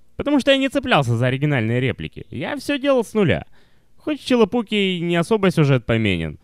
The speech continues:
Его должен был озвучивать Сосискин, потому Челопуки так бы стал в стиле Держиморды. И его бы воспринимали как «Держимордовское произведение». Но в итоге он стал в стиле Гонфильма, который у меня тоже весьма гибкий и в каждом фильме проявляется по-своему.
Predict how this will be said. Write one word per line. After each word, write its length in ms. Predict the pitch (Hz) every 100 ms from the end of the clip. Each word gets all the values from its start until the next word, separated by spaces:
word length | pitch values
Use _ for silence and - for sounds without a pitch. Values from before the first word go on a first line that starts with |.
| - - - -
Его 200 | 110 131
должен 360 | 139 170 165 165
был 100 | 160
озвучивать 420 | 160 175 180 170
Сосискин, 560 | 226 240 269 - 151
потому 300 | 135 170 269
Челопуки 960 | 233 196 185 226 214 185 180 180 175 170
так 200 | - 185
бы 100 | 151
стал 240 | 143 127 101
в 40 |
стиле 280 | - 120 95
Держиморды. 640 | 98 101 113 95 65 64 - - - - _ -
И 80 |
его 240 | 269 160 196
бы 140 | 226
воспринимали 680 | 202 175 147 127 113 143 151
как 180 | 131 110
«Держимордовское 800 | 117 110 101 104 123 127 113 107
произведение». 720 | 98 85 82 65 58 50 - _ - - - -
Но 180 | 311 359
в 80 | 294
итоге 320 | 247 240 165
он 160 | 160 156
стал 280 | 131 127
в 60 | 107
стиле 280 | - 113 104
Гонфильма, 680 | 104 113 220 262 240 220 185 - _
который 300 | - 262 226
у 20 |
меня 220 | 151 135
тоже 260 | 131 220 208
весьма 340 | 185 185 180
гибкий 500 | 165 170 160 156 151 - _ _ -
и 60 | 104
в 60 |
каждом 360 | 127 147 127 135
фильме 440 | 135 127 120 113 104 - _
проявляется 540 | 110 117 120 107 -
по-своему. 580 | - 110 104 98 90 87